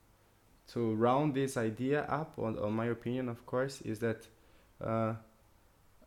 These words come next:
our, the, the efficiency that parkour is, is mostly based on the line and on the spot and on the, the parkour, than on the moves themselves, each one of them. And that would be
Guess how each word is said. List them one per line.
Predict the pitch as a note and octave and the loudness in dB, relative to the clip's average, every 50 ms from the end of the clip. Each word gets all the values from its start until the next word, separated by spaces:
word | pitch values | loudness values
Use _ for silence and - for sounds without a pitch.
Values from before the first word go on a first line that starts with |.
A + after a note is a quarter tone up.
| - - | -4 0
our, | A2 A#2 B2 B2+ C3+ C3+ C3+ B2+ - - - - - - | 4 6 6 8 8 8 6 6 4 0 -4 -14 -14 -8
the, | A#2+ A#2 A#2 A2+ G#2+ | 0 2 4 4 4
the | A2+ A#2 A#2+ | 6 6 6
efficiency | A#2+ A#2+ - - C#3+ D3 D3 - E3 D#3+ D#3+ - F3 E3 | 4 4 2 2 2 2 2 2 0 0 0 0 0 0
that | D3+ C3 C3 B2+ C3 - | 2 2 0 -2 -2 -2
parkour | - B2+ A#2+ A#2+ - C3+ C3 B2+ | 0 0 0 0 0 2 2 4
is, | C#3 C#3 - | 2 2 2
is | - A#2+ B2+ A2 A#2+ | 2 2 2 4 4
mostly | A#2+ A#2+ B2+ C#3+ D3+ D3+ - C#3 C3 | 6 6 8 6 6 4 2 0 0
based | A#2 A2 A#2 A2+ A2 A#2 A2 - | 2 4 6 6 6 6 4 2
on | - A2 A2+ | 4 4 6
the | A2 A2 | 6 6
line | G#2+ A2 A2 A#2+ C3+ D3+ D#3+ - | 6 6 4 4 4 2 0 0
and | - B2 C3 C3+ C3 | 2 2 4 4 4
on | A#2+ A#2+ | 4 4
the | A2 A2 | 4 2
spot | - - - - B2 C#3 D#3+ - - - - - - - - | 0 0 2 4 4 4 2 0 -8 -16 -18 -20 -20 -10 -4
and | - A2 A2+ A2 A2 | -2 0 2 2 2
on | - - A2 A2 G#2 | 2 2 2 2 4
the, | G#2+ G#2 G#2 G2+ G2+ - - - - - - - - - - | 6 6 6 4 4 0 -6 -16 -20 -20 -20 -20 -20 -12 -2
the | - G#2 G2+ G#2+ G2+ - - | 2 2 2 2 2 0 0
parkour, | - G#2 - - - - B2+ D3+ - - - - - - - - - - - - - - - - - | 0 0 0 -2 0 0 2 2 0 -2 -8 -16 -18 -20 -20 -20 -20 -20 -20 -20 -20 -20 -18 -12 -4
than | G#2+ G#2 A2+ A2+ A#2+ A#2+ A#2 F2 E2+ - | 0 4 6 6 6 6 4 2 2 2
on | A2 A2 A2 A2+ G#2+ | 4 4 6 6 6
the | G#2+ G#2+ | 6 6
moves | A2 A2 A#2+ B2+ B2 A2+ G#2+ G#2 - - - - - - - - - | 8 8 8 8 6 4 2 0 -6 -10 -10 -12 -14 -18 -20 -16 -12
themselves, | - G#2 G#2 G#2 G#2 G#2 - - A#2+ A2 G2+ F#2+ G2 - | -2 0 2 2 2 2 0 0 2 2 2 0 -2 -2
each | F2 A2+ A2 - - | -2 -2 -2 -2 -2
one | A#2 A2 G#2+ | 0 0 0
of | G#2 G2+ G2 | 0 0 0
them. | F#2+ G2+ F#2+ F#2 G2 - - - - - - - - - - - - - - | 0 0 0 -2 -4 -8 -12 -18 -20 -20 -20 -20 -20 -20 -20 -20 -18 -6 -2
And | A2 A2+ A2+ | 2 4 4
that | A2+ A2+ - | 4 4 2
would | C3 A#2+ A2+ | 0 0 2
be | G#2+ A#2+ A#2+ A2+ A2 A2+ | 2 2 4 2 2 0